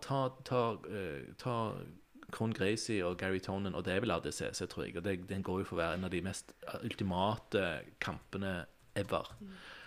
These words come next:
Speaker 1: Eh, og det er jo også Nogi.
Speaker 2: Stemmer.
Speaker 1: Ja.
Speaker 2: Der, eh, går det fort, for begge de to er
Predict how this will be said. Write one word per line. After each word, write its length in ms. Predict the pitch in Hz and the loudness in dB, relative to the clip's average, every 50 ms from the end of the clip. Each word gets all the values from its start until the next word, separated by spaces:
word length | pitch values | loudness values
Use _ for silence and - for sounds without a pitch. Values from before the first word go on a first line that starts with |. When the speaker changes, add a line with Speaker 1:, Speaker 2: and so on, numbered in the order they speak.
| - - - - - - | -18 -18 -20 -18 -8 0
Speaker 1:
Eh, 800 | - 95 90 90 90 90 87 87 87 87 87 87 87 82 85 87 92 | 2 4 6 6 6 6 4 4 2 0 0 -2 -4 -4 -6 -4 -2
og 80 | 92 90 | 2 4
det 80 | 92 90 | 4 4
er 160 | 90 90 87 | 4 4 4
jo 160 | 87 87 90 90 87 87 87 87 87 | 2 2 0 0 0 0 0 0 -2
også 220 | 85 - - 104 95 | -2 -4 -6 -6 -4
Nogi. 460 | 90 87 85 90 92 101 - 104 - - - - - - - - - - | -2 0 0 0 0 0 0 -2 -4 -4 -10 -14 -20 -20 -20 -20 -20 -20
Speaker 2:
Stemmer. 460 | - - - 196 175 170 165 165 170 175 - - - | -18 -12 -10 -8 -8 -6 -8 -8 -8 -10 -12 -12 -6
Speaker 1:
Ja. 140 | 190 185 170 202 202 208 | -2 0 2 2 2 0
Speaker 2:
Der, 180 | 202 202 202 | 0 0 0
eh, 40 | 202 | 2
går 120 | 190 185 185 | 2 2 0
det 80 | 196 | 0
fort, 320 | 190 - 180 180 - - - | -2 -4 -8 -8 -8 -10 -6
for 120 | - 202 | -6 -4
begge 280 | 180 196 180 175 - 175 170 | 2 2 0 2 0 -4 -4
de 100 | 180 185 | -4 -6
to 180 | 180 - 208 180 | -4 -2 -2 0
er 260 | 175 175 170 175 180 | 2 2 2 0 0